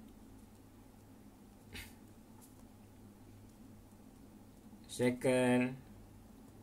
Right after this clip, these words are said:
shift theorem, so f-, which is we referring to, okay, three, not three because three,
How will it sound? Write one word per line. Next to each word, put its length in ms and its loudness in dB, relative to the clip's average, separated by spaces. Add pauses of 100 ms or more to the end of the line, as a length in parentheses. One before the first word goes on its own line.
(400)
shift 760 6 (2750)
theorem, 480 8 (2000)
so 300 8
f-, 160 0 (100)
which 220 2
is 380 4
we 160 6
referring 460 6
to, 480 6 (480)
okay, 340 2
three, 560 2 (3750)
not 220 -4
three 140 2
because 280 0
three, 360 0